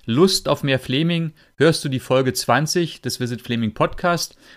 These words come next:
wozu ich dich sehr herzlich begrüße. Nur knapp fünf Kilometer von Bad Belzig entfernt, eingebettet in die Landschaft des Naturpark Hoher Fleming, liegt das Örtchen Klein Glien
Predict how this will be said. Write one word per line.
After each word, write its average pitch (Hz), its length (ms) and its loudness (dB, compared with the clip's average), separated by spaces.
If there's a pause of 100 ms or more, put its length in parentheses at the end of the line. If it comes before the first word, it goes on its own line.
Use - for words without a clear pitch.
wozu 127 280 -4
ich 127 100 -4
dich 117 200 -6
sehr 147 160 2
herzlich 127 420 0
begrüße. 123 640 0 (1400)
Nur 127 120 -2
knapp 196 400 0
fünf - 380 2
Kilometer 180 720 0
von 147 260 -2
Bad 127 220 0
Belzig 147 400 0
entfernt, 123 760 -4 (540)
eingebettet 185 840 2 (300)
in 135 120 -2
die 127 100 0
Landschaft 175 520 2
des 151 160 -6
Naturpark 170 680 -4
Hoher 135 140 0
Fleming, 160 560 -2 (300)
liegt 160 240 -4
das 131 200 -4
Örtchen 156 640 -4
Klein 123 340 -2
Glien 117 420 0